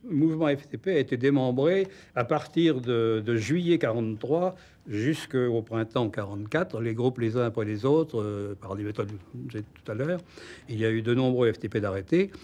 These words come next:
qui se sont traduites par, euh, des arrestations, bien sûr,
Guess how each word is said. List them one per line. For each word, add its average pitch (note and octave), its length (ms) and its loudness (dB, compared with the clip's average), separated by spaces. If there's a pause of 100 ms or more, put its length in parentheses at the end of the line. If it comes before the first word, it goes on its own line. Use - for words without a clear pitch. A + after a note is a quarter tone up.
(260)
qui C#3 120 2
se - 100 -4
sont D3+ 160 4
traduites C#3+ 500 2
par, A2+ 300 -2
euh, G#2 340 -6 (220)
des A2 220 -2
arrestations, G#2+ 480 -6
bien G2+ 180 -6
sûr, F3+ 380 -4